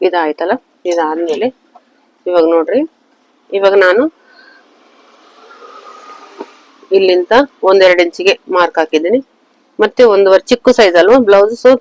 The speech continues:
ಕಡಿಮೆ ತಗೋಬೇಕು. ಇದು ಒಂದೂವರೆ ಇಂಚ್ ತಗೊಂಡಿದ್ದೀನಿ. So ಇದು ನೋಡ್ಕೊಂಡು ತಗೋಬೇಕು ನಾವು, ಡಾಟ್ಸ್ ಗೆ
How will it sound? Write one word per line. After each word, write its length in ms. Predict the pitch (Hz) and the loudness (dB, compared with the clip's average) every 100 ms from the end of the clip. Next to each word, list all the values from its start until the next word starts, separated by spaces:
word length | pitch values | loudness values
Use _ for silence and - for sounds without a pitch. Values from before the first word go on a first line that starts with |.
| _ - | _ -2
ಕಡಿಮೆ 200 | 208 208 196 | 0 2 2
ತಗೋಬೇಕು. 320 | 170 165 165 | 2 0 2
ಇದು 100 | 202 185 | 2 4
ಒಂದೂವರೆ 280 | 185 180 180 | 2 2 0
ಇಂಚ್ 100 | 185 190 | -2 0
ತಗೊಂಡಿದ್ದೀನಿ. 640 | 165 170 170 165 - 285 392 _ _ _ - | 0 0 -2 -6 -2 -2 -2 _ _ _ -8
So 60 | - 294 | 0 2
ಇದು 100 | 240 233 | 4 4
ನೋಡ್ಕೊಂಡು 340 | 254 277 277 254 | 4 2 0 2
ತಗೋಬೇಕು 360 | 214 208 190 - 202 | 4 4 2 0 0
ನಾವು, 120 | 202 202 | 2 2
ಡಾಟ್ಸ್ 260 | 208 - | 2 0
ಗೆ 80 | 254 | 0